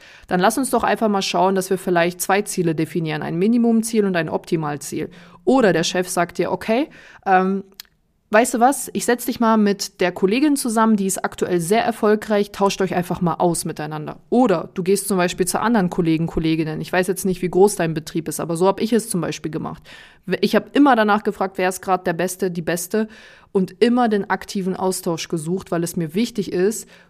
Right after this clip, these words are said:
von der Praxis, also aus der Praxis direkt zu lernen von den Besten, weil das hat schon einen Grund, warum die aktuell erfolgreich sind. Und das würde ich dir auch empfehlen. Offen sein, aber auch auf der anderen Seite, wenn du,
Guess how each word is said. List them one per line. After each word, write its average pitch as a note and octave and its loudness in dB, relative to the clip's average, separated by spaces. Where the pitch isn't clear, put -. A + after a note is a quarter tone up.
von G3+ 2
der G#3+ 2
Praxis, - 0
also E3+ -2
aus A3+ 2
der G3 0
Praxis G#3 -2
direkt F3 -2
zu - -2
lernen E3+ 0
von F#3+ 0
den G3 2
Besten, - -6
weil D#3+ -4
das E3+ -6
hat G3+ -6
schon B3 2
einen A3 2
Grund, G#3 2
warum F3 2
die F3 2
aktuell E3 -4
erfolgreich E3 -4
sind. D#3+ -8
Und F#3+ -2
das G3+ 2
würde A#3 0
ich G#3+ -2
dir G3 2
auch G#3+ 2
empfehlen. F3 -4
Offen A#3+ 4
sein, G3+ 2
aber F#3+ 2
auch G3+ -2
auf G#3 -2
der - -4
anderen C4+ 2
Seite, E3 -2
wenn F3 0
du, C4+ 2